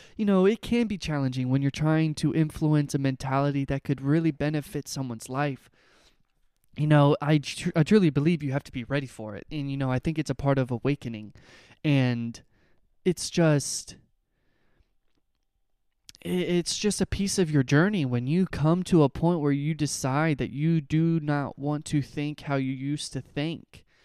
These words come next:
you wanna think differently. You wanna be different. You want to be you, and you don't want allow, you don't want to allow anything to be in charge of how you are going to feel. You know, it's the art of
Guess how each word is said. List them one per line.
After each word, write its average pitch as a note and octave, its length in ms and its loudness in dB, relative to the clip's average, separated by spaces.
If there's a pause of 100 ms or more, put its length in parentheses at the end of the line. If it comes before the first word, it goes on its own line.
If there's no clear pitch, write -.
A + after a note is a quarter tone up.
(140)
you C3+ 120 -4
wanna D3+ 180 2
think C#3+ 320 -4
differently. D#3+ 440 -2
You B2 180 0
wanna D3 220 2
be D#3 340 -6
different. D#3 400 0
You C#3+ 140 -2
want E3 400 2 (300)
to D3 120 2
be D#3+ 460 0 (380)
you, E3 500 10
and D3 120 -2
you C3 100 -2
don't D#3 240 4
want D#3+ 240 0
allow, D3 440 2
you E3 160 2
don't G3+ 160 6
want G#3 160 0
to F3+ 120 0
allow D#3 280 4
anything D#3 400 0
to C#3 80 0
be D#3 160 0
in C3+ 100 2
charge D#3 540 2
of C3+ 480 -2 (560)
how F3 420 4
you D#3 260 6
are D3 140 6
going D3+ 360 6
to B2+ 120 -4
feel. C3+ 460 0
You A#2 120 -2
know, C#3 200 4
it's - 220 -2
the - 220 -6
art D3+ 280 4
of C3 420 2